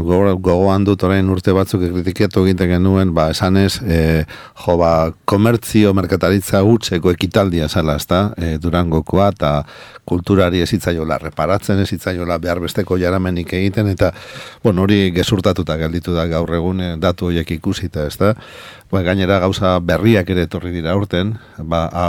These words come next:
betiko Ahotseneari eta Irudieneari eta halakoei, ba, beste bat gehitu zaiolako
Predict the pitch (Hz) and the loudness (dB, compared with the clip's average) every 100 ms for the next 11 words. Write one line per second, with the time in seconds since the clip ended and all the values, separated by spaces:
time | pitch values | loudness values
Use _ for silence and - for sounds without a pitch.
0 | 85 90 107 95 - 95 92 92 90 - | -2 -6 -6 -6 -2 0 0 -2 -6 -6
1 | 90 95 101 95 98 101 90 92 90 92 | -4 -2 0 0 0 0 0 -4 -4 -4
2 | 92 95 98 92 98 - 85 87 92 98 | -4 -2 -2 -2 -2 -4 -6 -6 -4 -4
3 | 90 80 85 - 104 95 80 90 92 92 | -2 -4 -4 -4 0 0 -2 -4 -4 -6
4 | 85 85 82 82 80 90 85 76 | -8 -8 -8 -8 -8 -6 -6 -6